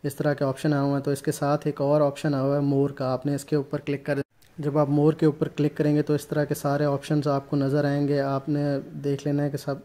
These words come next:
एंड तक, और, अ, आपने जो क्लिक करना है वो करना है आपने, मैं आपको बताऊँ, नहीं, नहीं, बल्कि नीचे नहीं, बल्कि ऊपर आप आके ना यहाँ पे ऑप्शन आएगा, अ, अदर्स का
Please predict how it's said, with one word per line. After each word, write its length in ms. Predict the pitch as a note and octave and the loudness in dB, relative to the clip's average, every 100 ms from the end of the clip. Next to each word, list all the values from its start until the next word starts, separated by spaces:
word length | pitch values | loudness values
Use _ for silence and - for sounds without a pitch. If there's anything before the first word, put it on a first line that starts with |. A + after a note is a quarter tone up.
| - | -10
एंड 260 | C#3 C#3 C3+ D3 | -6 -4 -4 -8
तक, 80 | - - B3 D#3+ - - - - - _ | -10 -16 -16 -16 -16 -20 -20 -20 -20 _
और, 300 | C3+ C3+ C#3 | -4 0 2
अ, 380 | C#3+ C#3 C#3 C#3+ | 2 2 2 0
आपने 340 | C#3 C#3 D3+ C#3 | -2 0 0 0
जो 140 | C#3+ | -2
क्लिक 340 | C3+ D3 D#3+ | 0 -2 0
करना 280 | D#3+ C#3 C#3 | -2 0 2
है 180 | C#3 C#3+ | 2 0
वो 240 | C3 C#3 | 0 -2
करना 380 | C#3 C#3 C3+ C3+ | -2 -2 -2 0
है 180 | C3+ C3+ | 0 0
आपने, 360 | C3+ C3 C#3 C#3 | -2 -2 -2 -2
मैं 120 | C3+ | -2
आपको 160 | C3 | -4
बताऊँ, 340 | C3 C3+ C#3 C#3 | -8 -4 -4 -2
नहीं, 160 | C#3 | -2
नहीं, 240 | C#3 C#3+ C3+ | -2 -2 -4
बल्कि 200 | C3+ C3+ | -4 -4
नीचे 240 | C#3 D3 | -4 -2
नहीं, 220 | D3+ D3 | -2 -2
बल्कि 220 | C#3 C3+ C#3 | -4 -4 -6
ऊपर 260 | C3 D3 | -4 -2
आप 240 | C#3+ C#3 - | -2 -4 -4
आके 320 | C3+ C3 D3+ | -6 -6 -2
ना 220 | D#3+ D#3+ - - - - - - - | -2 -2 -8 -20 -20 -20 -20 -14 -4
यहाँ 180 | C3+ C3+ | -2 -2
पे 120 | C3+ | -2
ऑप्शन 320 | C3 - C#3+ | -4 -2 -2
आएगा, 320 | C3+ C3+ D3+ D3+ | 0 0 2 2
अ, 640 | D3 C3+ C3+ C3+ C3 B2 | 0 -2 0 0 0 0
अदर्स 340 | C3+ D3 - | 0 0 -2
का 340 | - B2+ B2 | -6 -4 -4